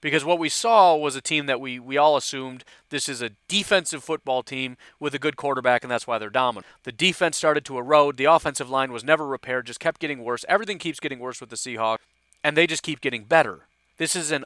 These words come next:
unbelievable coach and a very, very talented quarterback. That's why I say it's the Patriots. I'm not saying they're gonna be a dynasty or anything like that. I'm just saying they're, they're winning in the same way,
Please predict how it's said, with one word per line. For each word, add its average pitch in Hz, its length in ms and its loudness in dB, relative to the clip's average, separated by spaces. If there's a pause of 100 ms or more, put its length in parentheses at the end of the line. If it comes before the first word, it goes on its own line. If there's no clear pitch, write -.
(120)
unbelievable 151 1040 -2
coach 120 480 -4 (280)
and 131 140 -4
a 120 80 -2
very, 135 540 2
very 131 260 -4
talented 123 400 -4
quarterback. 101 600 -12 (160)
That's 135 200 2
why 127 220 4
I 117 60 -4
say 113 220 -4
it's - 140 -8
the - 80 -16
Patriots. 104 380 -10
I'm 110 80 -18
not 117 100 -10
saying 117 140 -6
they're 107 100 -10
gonna 104 140 -12
be 104 80 -6
a 101 40 -6
dynasty 101 500 -6
or 101 80 -10
anything 101 220 -14
like 110 180 -2
that. 98 120 -4
I'm 98 80 -12
just 104 160 -10
saying 107 200 -4
they're, 104 180 -8
they're 110 160 -8
winning 131 320 0
in 113 80 -6
the 110 60 -10
same 113 320 -8
way, 98 280 -8